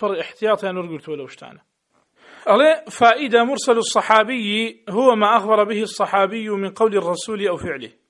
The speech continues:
مرسل الصحابي وتاني، وتاني کە سەحابی هاو-، هەواڵ بدا لە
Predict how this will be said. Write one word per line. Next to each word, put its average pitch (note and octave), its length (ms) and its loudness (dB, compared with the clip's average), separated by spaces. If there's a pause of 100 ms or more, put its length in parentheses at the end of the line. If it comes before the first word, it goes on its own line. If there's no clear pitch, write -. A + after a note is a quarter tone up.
(640)
مرسل G3 280 -8
الصحابي G3 460 -2
وتاني، A3+ 400 0
وتاني A3 380 0
کە G3 200 0 (1120)
سەحابی A#3 440 4
هاو-، G3 340 4
هەواڵ F#3+ 400 2
بدا F3 240 0
لە D#3+ 200 2